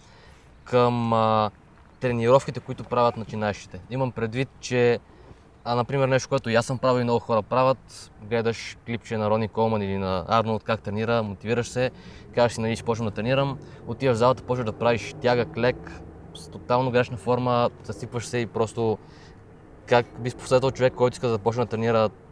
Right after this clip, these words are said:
да подходи към многоставни упражнения, да започне с изолиращи упражнения, по-скоро и машини, как,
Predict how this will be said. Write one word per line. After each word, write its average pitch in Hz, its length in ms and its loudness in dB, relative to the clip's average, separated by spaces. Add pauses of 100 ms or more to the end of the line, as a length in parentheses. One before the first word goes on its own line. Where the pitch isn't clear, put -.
(300)
да 104 160 0
подходи 120 320 2
към 113 120 -8
многоставни 110 500 0
упражнения, 107 640 -4 (360)
да 101 60 -12
започне 113 320 2
с 107 60 -6
изолиращи 107 500 -2
упражнения, 107 420 -2
по-скоро 110 360 -4
и 110 40 0
машини, 110 340 -4
как, 101 220 -4